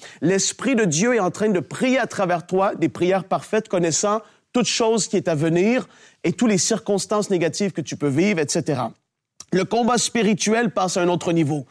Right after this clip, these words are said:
Tu pries et tu commences, tu dis, « Wow, qu'est-ce qui se passe ce soir ? » Et t'es en train de prier en langue.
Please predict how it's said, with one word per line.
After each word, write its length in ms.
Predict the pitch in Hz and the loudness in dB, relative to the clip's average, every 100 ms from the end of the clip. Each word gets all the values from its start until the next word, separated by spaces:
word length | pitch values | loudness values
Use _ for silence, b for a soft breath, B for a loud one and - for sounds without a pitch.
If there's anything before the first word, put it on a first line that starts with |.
| B B B | B B B
Tu 140 | 185 | -4
pries 540 | 190 - - - 330 269 | -2 -2 -4 0 0 0
et 80 | 190 | -2
tu 160 | - | -2
commences, 340 | 196 220 254 - | 0 2 2 0
tu 140 | 190 | 0
dis, « 180 | 156 214 269 | 0 -2 0
Wow, 220 | 698 - | 0 0
qu'est-ce 220 | 269 240 | 0 -2
qui 100 | 233 | 0
se 60 | 180 | 0
passe 240 | - 269 | 0 0
ce 100 | - | 0
soir ? » 300 | 226 277 277 | 0 2 2
Et 40 | 208 | 0
t'es 80 | 214 | 0
en 40 | |
train 140 | 240 | 0
de 80 | 247 | 0
prier 360 | 170 - 247 269 | 0 -4 -2 0
en 100 | 240 | 2
langue. 300 | 254 285 | 2 2